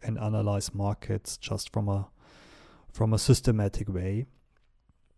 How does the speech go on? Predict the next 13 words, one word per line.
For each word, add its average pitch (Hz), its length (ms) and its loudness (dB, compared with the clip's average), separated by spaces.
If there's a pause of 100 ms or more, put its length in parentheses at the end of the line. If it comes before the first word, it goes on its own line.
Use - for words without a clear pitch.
(400)
And 135 120 8
if 156 160 6
you're 143 200 8
right, 135 480 2
um, - 920 -8
doing 147 320 8
this 135 300 4
more 143 400 4
than 135 120 4
fifty 143 340 0
percent 139 680 0 (120)
over 120 180 6
time, 180 680 0